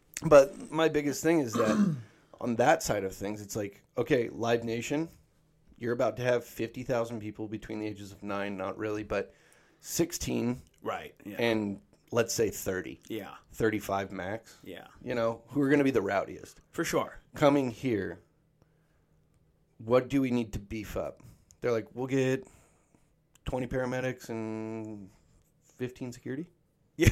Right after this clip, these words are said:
Speaker 1: You're like,
Speaker 2: Yeah.
Speaker 1: "For fifty thousand?"
Speaker 2: <laughs> Right, right, right.
Speaker 1: I'm not a math guy, but that's like one to a thousand.
Speaker 2: <laughs> Yeah, that's, that's way off, you know?
Speaker 1: That's way, way off. And
Speaker 2: Yeah.
Speaker 1: they're like, "Well, we can't just go and,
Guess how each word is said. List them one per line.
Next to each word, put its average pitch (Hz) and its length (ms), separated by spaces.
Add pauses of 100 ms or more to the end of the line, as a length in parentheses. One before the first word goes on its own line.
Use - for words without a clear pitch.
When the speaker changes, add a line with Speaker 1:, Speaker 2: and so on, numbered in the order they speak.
Speaker 1:
You're 262 140
like, 175 140
Speaker 2:
Yeah. 147 180 (840)
Speaker 1:
"For 120 100
fifty 220 300
thousand?" 240 480 (260)
Speaker 2:
<laughs> 339 180 (200)
Right, 165 640
right, 131 340
right. 120 120
Speaker 1:
I'm 240 160
not 285 120
a 104 40
math 131 340
guy, - 160
but - 140
that's 214 220
like 98 180 (480)
one 123 460
to 175 120
a 123 60
thousand. 190 960
Speaker 2:
<laughs> - 40
Yeah, 170 100
that's, 165 340
that's 196 240
way 156 240
off, 120 260
you 127 60
know? 143 60
Speaker 1:
That's 170 180
way, 165 440
way 98 200
off. 82 300
And 147 80
Speaker 2:
Yeah. 143 80
Speaker 1:
they're 117 100
like, 95 120
"Well, 101 120
we 110 100
can't 135 220
just 101 180
go 107 200
and, 90 80